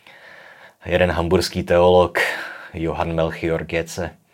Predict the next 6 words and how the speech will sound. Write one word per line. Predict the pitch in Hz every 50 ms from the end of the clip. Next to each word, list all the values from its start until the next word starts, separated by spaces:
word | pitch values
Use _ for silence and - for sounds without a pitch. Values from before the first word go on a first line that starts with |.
| _ _ _ _ - - - -
tak | - 85 -
prohlásil, | - - - 78 90 90 87 85 - - 85 87 82
že | 90 90
Werther | 80 87 85 82 - - 87 87 87 82
zahanbuje | 82 80 92 87 92 95 90 90 85 87 85 85 82 80
křesťanství. | - - 82 - - 85 82 82 80 - - - 76 78 82 85 87